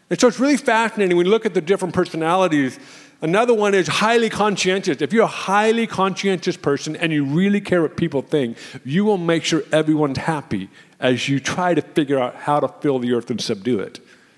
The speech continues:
Why am I pointing this out? Because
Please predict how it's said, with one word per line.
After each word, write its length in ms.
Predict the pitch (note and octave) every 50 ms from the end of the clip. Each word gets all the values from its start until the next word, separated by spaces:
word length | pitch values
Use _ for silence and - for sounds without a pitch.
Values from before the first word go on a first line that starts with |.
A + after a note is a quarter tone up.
| _ _ _ _ _ _ _ _ _ _ _ _ _ _ _ -
Why 180 | F3 G#3 C4 D4
am 120 | D4+ D4+
I 100 | C#4 A3
pointing 400 | - - F#3+ A3+ A3+ A3 A3 G3+
this 140 | F3+ - -
out? 340 | - F3+ G3 F#3 D#3 C#3 C3
Because 400 | D#3+ E3 - - F#3 F3 D#3+